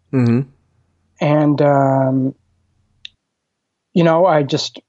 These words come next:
Speaker 2: I, n-, I didn't have lessons at that time. I just got this drum, and I don't, I have zero recollection of what I actually did on it. Um,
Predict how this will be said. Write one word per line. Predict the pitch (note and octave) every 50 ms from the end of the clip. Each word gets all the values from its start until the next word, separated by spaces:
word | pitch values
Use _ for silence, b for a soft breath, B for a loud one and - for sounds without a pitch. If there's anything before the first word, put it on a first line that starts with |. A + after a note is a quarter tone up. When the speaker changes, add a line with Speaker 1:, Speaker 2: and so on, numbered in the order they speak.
| _ -
Speaker 2:
I, | -
n-, | E3 E3+
I | F#3+ F3+ F#3 F3
didn't | F3 G#3 G#3+ F#3+
have | E3 F#3 D#3
lessons | D#3 F3 E3+ D3+ - E3+ D3+
at | D#3 C#3+
that | - C#3+ C#3
time. | - - D#3 D3+ D#3+ D#3
I | C#3+
just | C3+ - C#3+ -
got | - D3 -
this | - C3 -
drum, | - - E3+ E3+ E3 E3 D#3+ D#3
and | D3 D3
I | D3+ D3+ D3+
don't, | D#3 D#3+ D#3+ - _ -
I | C#3+
have | C#3 C3+ C#3 - _ _ _ _ _ _ _ _ _ _ _ _ _ _ _ -
zero | C#3 C#3 F3 F#3 F#3
recollection | F3 E3+ E3 - - D#3+ D#3+ D3+ - - D3+ D3
of | C3+ B2+ - -
what | D3+ D3+ D3
I | D3
actually | C#3 C3+ - - - D3+
did | A#2+ - E3 D#3+ D#3
on | C#3 A#2+ C3 C3+
it. | D3+ D#3+ - - -
Um, | - D#3+ D3 C#3+ C#3 C#3 C3+